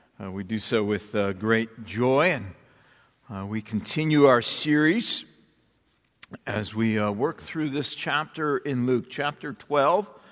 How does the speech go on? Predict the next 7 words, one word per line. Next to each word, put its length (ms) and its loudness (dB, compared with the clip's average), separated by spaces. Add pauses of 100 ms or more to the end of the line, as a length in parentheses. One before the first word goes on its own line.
(200)
our 100 -6
series 640 -2
on 260 -2
surprising 600 -4
words 320 0
from 380 -4
Jesus 720 -6